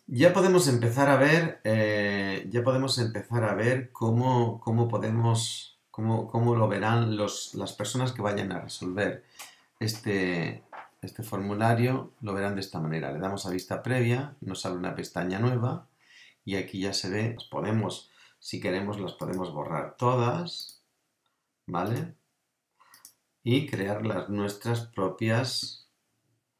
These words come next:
una a una. Vamos a crear una de cada tipo. Vamos a empezar por la primera, que va a ser de,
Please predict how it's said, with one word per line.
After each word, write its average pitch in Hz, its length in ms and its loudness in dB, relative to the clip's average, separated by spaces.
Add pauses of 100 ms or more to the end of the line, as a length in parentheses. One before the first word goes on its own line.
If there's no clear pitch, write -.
(840)
una 101 260 0
a 69 60 -8
una. - 300 -12
Vamos 143 380 -2
a 117 80 -2
crear 120 220 0
una 120 160 0
de 90 100 -2
cada 87 280 -4
tipo. - 360 -12
Vamos 127 280 0
a 131 40 -2
empezar 123 560 -2 (420)
por 87 180 -6
la 92 160 -2
primera, 123 520 -2
que 104 120 -6
va 90 60 0
a - 20 -2
ser 135 320 -2
de, 139 500 0